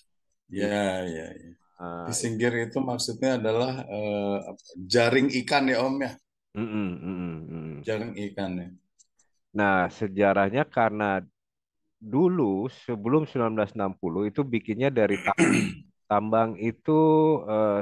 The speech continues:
Speaker 2: saya coba gali itu tali rami, tali jut, dan pada dasarnya itu nabati,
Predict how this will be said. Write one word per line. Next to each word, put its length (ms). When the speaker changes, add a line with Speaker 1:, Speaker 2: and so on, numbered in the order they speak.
Speaker 2:
saya 160
coba 320
gali 480
itu 240
tali 400
rami, 640
tali 400
jut, 320
dan 240
pada 240
dasarnya 560
itu 80
nabati, 560